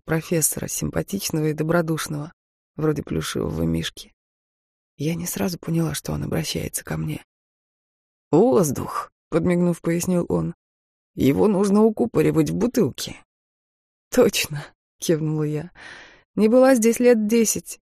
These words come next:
и, похоже, забыла, как мне его не хватало". "О, так вы не здешняя?" "Нет, приехала на месяц". "Так добро пожаловать. Вы к кому-нибудь в гости или ищете приключений?" "К тете.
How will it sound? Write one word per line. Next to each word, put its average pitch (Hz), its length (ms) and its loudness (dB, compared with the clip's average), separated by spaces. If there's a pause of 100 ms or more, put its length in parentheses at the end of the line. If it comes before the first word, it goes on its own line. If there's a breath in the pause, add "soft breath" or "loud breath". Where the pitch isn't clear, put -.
и, 180 80 -8
похоже, 220 340 2
забыла, 208 440 2
как - 260 -8
мне 180 160 2
его 165 140 0
не 170 100 -2
хватало". - 600 -6 (440)
"О, 117 320 2
так 165 220 -2
вы 254 140 6
не 262 180 8
здешняя?" - 760 2 (840)
"Нет, 196 260 0 (320)
приехала 185 540 0
на 160 120 0
месяц". 156 520 -2 (720)
"Так - 160 -4
добро - 320 -2
пожаловать. 156 840 -2 (440)
Вы 165 160 4
к - 40 -20
кому-нибудь 208 640 2
в 160 80 -2
гости 180 400 2
или 135 280 4
ищете - 420 -2
приключений?" 180 840 2 (760)
"К - 120 -14
тете. 202 500 0